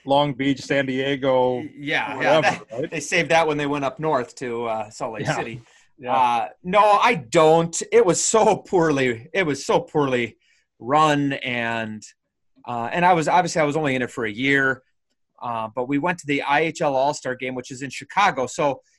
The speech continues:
Speaker 2: in two, in the, in the I H L used to do it where the defending champions played the rest of the All-Stars in a game. And so it was in
Speaker 1: Right.
Speaker 2: Chicago 'cause the Wolves were the defending champions.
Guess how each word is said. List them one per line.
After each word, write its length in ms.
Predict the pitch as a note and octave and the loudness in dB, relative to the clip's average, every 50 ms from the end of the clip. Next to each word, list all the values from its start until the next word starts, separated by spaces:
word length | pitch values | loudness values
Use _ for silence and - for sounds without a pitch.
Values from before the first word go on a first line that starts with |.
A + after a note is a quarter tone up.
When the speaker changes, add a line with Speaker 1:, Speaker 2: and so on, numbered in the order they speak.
| _ _ - | _ _ -14
Speaker 2:
in 120 | D3+ C#3 - | -14 -14 -12
two, 220 | - A3 A#3 G3+ - | -10 -8 -8 -6 -6
in 160 | D#3+ D3+ D3+ D3+ | -6 -6 -6 -6
the, 200 | D#3 D3 - D#3 | -6 -6 -6 -6
in 240 | C#3+ C#3 C#3+ C#3+ - _ _ - | -8 -8 -8 -10 -12 _ _ -8
the 80 | C#3+ | -4
I 140 | - D#3 G3 | -2 0 0
H 200 | A#3 A3 - - | 0 0 -2 -2
L 140 | G3+ F3 E3+ | -2 -2 -2
used 220 | D#3+ D#3+ D3 - - | -2 -4 -8 -10 -14
to 60 | C#3+ | -14
do 220 | A#2+ D3+ D3+ C#3+ | -8 -4 -4 -4
it 100 | - C#3+ C#3 | -4 -4 -4
where 360 | C#3+ C#3 C#3 C#3 C3+ C3 C3 _ _ _ _ _ - | -4 -2 -2 -2 -2 -4 -6 _ _ _ _ _ -8
the 80 | D3+ | -8
defending 540 | D3 - - - - G3 G#3+ G#3+ G#3+ F#3+ E3+ | -8 -8 -12 -8 -6 -6 -6 -6 -8 -10 -10
champions 840 | E3+ - - G#3 A3+ A#3+ - - C#3+ C3+ C3 C3 C3+ C3+ - - - _ _ _ _ _ - | -10 -8 -6 -4 -4 -4 -4 -4 -6 -4 -4 -6 -8 -12 -14 -16 -18 _ _ _ _ _ -12
played 640 | - F3+ F3+ F#3+ G3 F#3 F3+ F3+ F3+ F3 F3 E3+ _ _ _ _ _ _ _ _ _ _ _ _ _ | -4 -2 0 0 0 0 0 0 -2 -4 -6 -12 _ _ _ _ _ _ _ _ _ _ _ _ _
the 200 | C3 E3 E3 D3+ | -2 0 0 0
rest 320 | C3+ F3 G3+ G#3+ - - A3+ | 2 2 2 2 2 0 -2
of 80 | F#3 | 0
the 100 | F3+ F3 | 2 2
All-Stars 640 | E3+ E3+ F3+ F#3 F3 - - D3+ C3+ C3 C3 B2+ - | 4 4 4 2 0 -2 -4 -2 -2 -2 -4 -6 -8
in 140 | - F3 D#3 | -8 -6 -6
a 60 | C#3+ | -6
game. 480 | C#3 C#3+ E3+ F3+ F#3+ E3+ B2+ A2+ G#2+ G2 - - | -6 -4 -2 -2 -2 -4 -6 -10 -12 -14 -12 -12
And 160 | C#3+ C#3 C#3 | -12 -12 -10
so 160 | - E3+ D#3+ | -4 -4 -2
it 40 | D3 | -2
was 140 | C#3+ C#3 B2 | -2 -4 -4
in 60 | G#3+ | -8
Speaker 1:
Right. 60 | G#3 | -8
Speaker 2:
Chicago 500 | - - D3+ - - D3 C#3 C#3+ C#3+ C#3+ | -10 -12 -10 -4 -2 0 0 0 -2 -4
'cause 220 | C#3+ - D3+ B2+ - | -8 -8 -12 -14 -10
the 140 | - B2+ A2+ | -10 -12 -10
Wolves 400 | A#2+ C#3+ D#3 E3+ F3+ D#3 - D#3+ | -8 -6 -6 -6 -6 -8 -8 -10
were 100 | D#3 C#3 | -10 -10
the 80 | C#3+ | -10
defending 360 | A#2 B2 - D#3+ D3 C3 B2 | -12 -14 -10 -10 -10 -10 -10
champions. 680 | A2+ - B2+ A#2 G#2+ G2+ - A2+ G#2+ G#2+ A#2 - - | -14 -12 -12 -12 -12 -12 -14 -14 -14 -14 -16 -20 -20